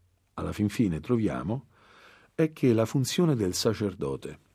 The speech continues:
la funzione del re e la funzione del profeta sono legati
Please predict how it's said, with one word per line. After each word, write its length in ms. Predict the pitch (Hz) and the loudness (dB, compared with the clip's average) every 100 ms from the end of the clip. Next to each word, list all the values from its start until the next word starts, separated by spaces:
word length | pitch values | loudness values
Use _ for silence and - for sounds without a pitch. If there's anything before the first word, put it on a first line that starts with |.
| _ - | _ -6
la 100 | 101 | -2
funzione 560 | 135 120 - 151 127 | -2 -2 -2 -2 -2
del 340 | 98 101 98 - | -2 -2 -2 -4
re 460 | 90 82 85 69 - | -10 -6 -4 -6 -10
e 100 | - | -2
la 120 | 107 110 | 0 0
funzione 320 | 135 - 110 | -2 -2 -2
del 180 | 95 101 | -4 -2
profeta 680 | 151 147 - - 113 147 - | -2 -2 -4 -4 -4 -6 -8
sono 320 | - 160 156 | -4 -2 2
legati 640 | 139 123 104 71 - - | 2 2 0 0 -6 -14